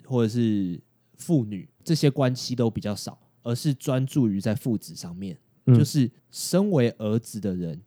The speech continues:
Speaker 1: 永远没办法摆脱父亲的阴影。你如果不是继承他的衣钵，成为跟他一样或类似的人，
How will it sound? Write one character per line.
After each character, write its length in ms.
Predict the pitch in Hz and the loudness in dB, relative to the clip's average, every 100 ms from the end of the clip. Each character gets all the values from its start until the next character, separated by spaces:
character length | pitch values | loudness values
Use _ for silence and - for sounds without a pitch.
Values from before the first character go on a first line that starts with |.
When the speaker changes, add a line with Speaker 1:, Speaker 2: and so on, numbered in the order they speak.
| _ _ _ _ - | _ _ _ _ 2
Speaker 1:
永 280 | 123 139 175 | 4 4 6
远 180 | 143 | 6
没 220 | 101 104 104 | 6 -2 -2
办 240 | 127 110 | 0 0
法 200 | 98 90 - | 0 -8 -10
摆 200 | 85 85 | -14 -14
脱 320 | 90 - 107 | -10 -4 -4
父 300 | 101 - 123 | -4 -2 -2
亲 340 | 107 - 101 95 | -2 -6 -8 -8
的 220 | 95 80 - | -8 -8 -10
阴 200 | 101 101 | -12 -10
影。 100 | 98 _ | -12 _
你 220 | - 131 113 | -2 -2 4
如 140 | 147 | 4
果 180 | 185 143 | 8 6
不 220 | 101 117 | 4 -2
是 400 | 107 - 135 98 - _ | -2 2 4 4 0 _
继 200 | - 170 | -8 -6
承 220 | 127 101 101 | -6 -6 -4
他 140 | 113 | -2
的 80 | 101 | -2
衣 200 | 104 101 | -4 -8
钵， 360 | - 101 98 - - | -2 -2 -2 -6 -10
成 220 | - 120 | -4 -2
为 100 | 117 | -2
跟 180 | 127 120 | -2 -4
他 200 | 113 117 | -4 -6
一 140 | 101 101 | -6 -4
样 220 | 113 87 | -4 -6
或 200 | - 113 | -4 0
类 180 | 117 104 | 2 2
似 220 | - 101 | -2 -10
的 120 | 90 | -8
人， 200 | 76 80 | -10 -12